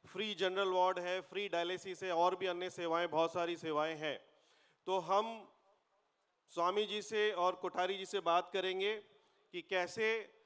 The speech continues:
हम लोग आपस में मिलकर इस प्रकल्प को आगे बढ़ा सकें और स्वास्थ्य सेवाएं जन जन तक पहुंचा सकें।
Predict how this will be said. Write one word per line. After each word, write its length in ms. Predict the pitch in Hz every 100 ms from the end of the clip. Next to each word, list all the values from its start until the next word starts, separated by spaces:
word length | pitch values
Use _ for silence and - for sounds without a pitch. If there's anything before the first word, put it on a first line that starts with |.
| _ _ _
हम 160 | 165 185
लोग 180 | 196 185
आपस 360 | 185 180 208 196
में 100 | 202
मिलकर 640 | 180 180 175 208 220 - _ _ _ _
इस 200 | 175 -
प्रकल्प 540 | - 180 180 202 208 -
को 140 | 202
आगे 340 | 175 151 160 196
बढ़ा 260 | 190 190
सकें 380 | 190 196 196 220
और 400 | 202 165 185 202
स्वास्थ्य 580 | - - 202 226 - 208
सेवाएं 560 | 196 190 190 202 208
जन 240 | 170 180 196
जन 200 | 196 190
तक 240 | 190 185
पहुंचा 360 | 165 160 170 170
सकें। 340 | 165 151 131